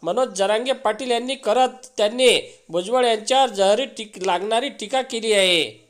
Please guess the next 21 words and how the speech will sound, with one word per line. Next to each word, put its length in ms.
त्यानंतर 400
बघा, 280
शालेय 420
शिक्षणाबाबत 800
सर्वात 300
मोठा 320
निर्णय 360
घेतला 340
आहे. 540
राज्यातील 540
सर्व 400
शाळांना 640
इयत्ता 380
चौथीपर्यंतच्या 1040
विद्यार्थ्यांना 640
शाळा 320
सकाळी 420
सात 320
वाजता 320
न 140
भरवता 580